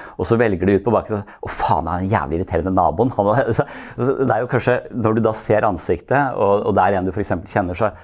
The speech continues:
det er jo for å fjerne alle denne, altså, jeg, jeg tror utseendet spiller en rolle på en eller annen måte, altså du ser, eh, det vil, det vil forstyrre, men her er det jo musikken vi skal, eh, bedømme,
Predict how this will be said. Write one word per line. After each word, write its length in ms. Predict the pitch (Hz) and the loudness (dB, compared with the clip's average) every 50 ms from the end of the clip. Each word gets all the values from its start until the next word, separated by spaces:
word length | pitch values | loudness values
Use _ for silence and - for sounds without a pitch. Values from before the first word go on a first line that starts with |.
| - - _ - | -20 -12 _ -2
det 80 | 113 120 | -2 -2
er 80 | 131 | -2
jo 80 | 147 143 | -2 -4
for 100 | - 147 | -2 -2
å 60 | - - | -2 -2
fjerne 460 | - 139 135 98 85 80 82 92 104 104 | 0 0 2 2 2 2 2 0 0 0
alle 180 | 95 95 92 92 | 0 0 0 0
denne, 300 | 95 87 85 82 85 87 85 90 90 92 98 | -2 -2 0 0 0 2 0 0 -2 -2 -4
altså, 240 | 98 92 101 95 95 95 - - - - - 50 50 - - - - - | -2 0 2 2 2 0 -4 -10 -14 -16 -14 -14 -14 -14 -14 -14 -14 -12
jeg, 160 | - - - - - 123 | -12 -12 -10 -8 -6 -4
jeg 80 | 123 | -2
tror 180 | - 117 117 120 101 | 2 2 2 2 2
utseendet 320 | - - 85 85 95 - - | 0 0 0 0 0 0 0
spiller 220 | 113 92 85 90 | 0 0 2 0
en 100 | 95 98 | 0 0
rolle 180 | 90 78 73 73 | 0 -2 -2 -2
på 80 | 90 | -2
en 60 | 87 | -2
eller 80 | 92 92 | -2 -2
annen 80 | 95 101 | -2 -2
måte, 180 | 98 - 147 | 0 0 -2
altså 160 | 127 - - | 0 0 0
du 80 | 101 101 98 | 0 0 0
ser, 260 | - - 92 92 90 - - - - - - - - - - - - | 2 2 2 2 2 0 -6 -20 -20 -20 -20 -20 -20 -20 -10 -4 0
eh, 160 | 98 95 92 98 95 104 104 98 | 0 0 0 0 -2 -2 0 0
det 80 | 107 98 | 2 2
vil, 240 | 98 95 90 98 101 101 101 113 98 | 2 2 2 2 0 -2 -4 -2 -2
det 80 | 98 | 0
vil 160 | 92 95 92 95 - | 2 0 0 0 0
forstyrre, 480 | - - - - - 85 87 95 98 101 | -2 0 0 -2 -2 0 0 0 -2 -2
men 240 | - 107 110 107 107 | -2 -4 -4 -2 0
her 220 | 117 117 123 107 | 0 2 2 2
er 20 | |
det 80 | 98 101 | 2 2
jo 80 | 104 104 | 2 0
musikken 480 | 107 104 104 - 90 - - 104 101 | 0 -2 -2 -2 -4 -2 -2 -2 -2
vi 80 | 101 98 | -2 -4
skal, 400 | 98 - 110 98 95 98 98 98 | -2 0 2 2 2 2 2 2
eh, 80 | 95 92 101 | 0 0 0
bedømme, 400 | 104 98 92 85 90 113 139 143 | 0 0 0 0 0 -2 -2 -2